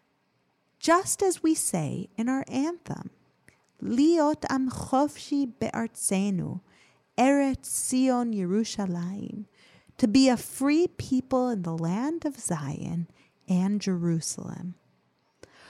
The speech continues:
Hope is what carried the Jewish people back to Jerusalem, and hope is what will carry all of us all the way to the Messianic era. Friends, above all, we can never lose hope for the future.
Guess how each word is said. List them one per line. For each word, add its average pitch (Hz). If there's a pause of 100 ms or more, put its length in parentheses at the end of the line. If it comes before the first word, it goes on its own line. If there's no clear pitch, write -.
(180)
Hope 285
is 359
what 277
carried 214
the 202
Jewish 190
people 196
back 180
to -
Jerusalem, - (340)
and 190
hope 190
is 214
what 220
will 220
carry 240
all 285
of 262
us 175
all 349
the 403
way 262
to -
the 226
Messianic 175
era. 160 (1600)
Friends, 202
above 226
all, 240 (520)
we 302
can 320
never 240
lose 254
hope 165
for -
the 185
future. 165